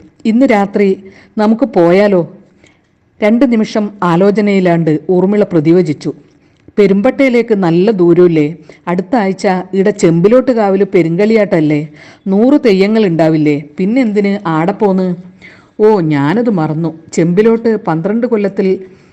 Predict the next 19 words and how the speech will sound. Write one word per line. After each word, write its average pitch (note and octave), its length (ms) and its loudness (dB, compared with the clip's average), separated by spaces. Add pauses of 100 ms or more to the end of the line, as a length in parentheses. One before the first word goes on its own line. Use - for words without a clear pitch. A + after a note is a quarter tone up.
(540)
ഒരിക്കലുള്ള G3 580 2
കളിയാട്ടല്ലേ? D#3+ 840 -2 (140)
ഇത്തവണ F3+ 600 -2 (120)
ജോറാകും." D#3+ 640 0 (800)
രാത്രി F#3 580 0
ദിനകരൻ F#3 480 0 (120)
ഉറക്കം F#3+ 400 0
നടിച്ച് E3+ 360 -2
കിടന്നു. D3 300 -2 (240)
അടുക്കള G#3 320 -2
പൂട്ടി G#3 480 -2 (220)
വന്ന് G3+ 340 2
കിടന്ന G3 300 0
പാടെ F3 380 0 (100)
ഊർമിള F#3 340 -2
കൂർക്കം F#3 420 -4
വലിക്കാൻ E3 400 0
തുടങ്ങി. D3 320 -4 (1400)
അയാൾ F3+ 320 0